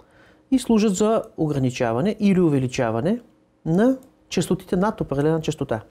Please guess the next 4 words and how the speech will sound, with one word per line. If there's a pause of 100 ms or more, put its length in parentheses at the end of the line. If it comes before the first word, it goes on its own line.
(320)
която
избираме
за (460)
реперна.